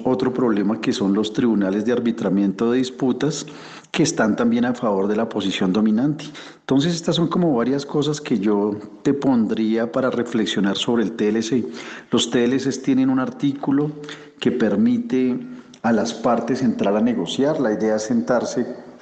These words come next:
creo, no solamente con Estados Unidos, sino también con México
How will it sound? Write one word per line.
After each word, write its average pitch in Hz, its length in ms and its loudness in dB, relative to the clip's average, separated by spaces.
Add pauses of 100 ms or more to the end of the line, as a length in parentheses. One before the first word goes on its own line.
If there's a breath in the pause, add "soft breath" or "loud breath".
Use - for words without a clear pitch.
(140)
creo, 143 400 2
no 107 140 -2
solamente 120 440 0
con 110 180 -2
Estados 101 420 0
Unidos, 101 340 0
sino 101 200 0
también 95 360 0
con 117 240 2
México 120 680 -2